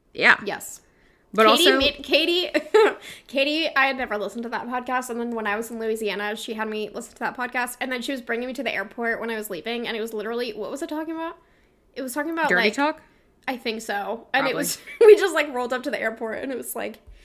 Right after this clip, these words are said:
Speaker 2: I can't even say it. Just the most, like, vulgar things, like,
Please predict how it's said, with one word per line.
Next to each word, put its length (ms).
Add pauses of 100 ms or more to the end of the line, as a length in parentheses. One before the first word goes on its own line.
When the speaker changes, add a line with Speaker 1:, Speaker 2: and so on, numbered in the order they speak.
(440)
Speaker 2:
I 180
can't 260
even 160
say 200
it. 460
Just 340 (140)
the 220
most, 340
like, 140
vulgar 480
things, 400
like, 140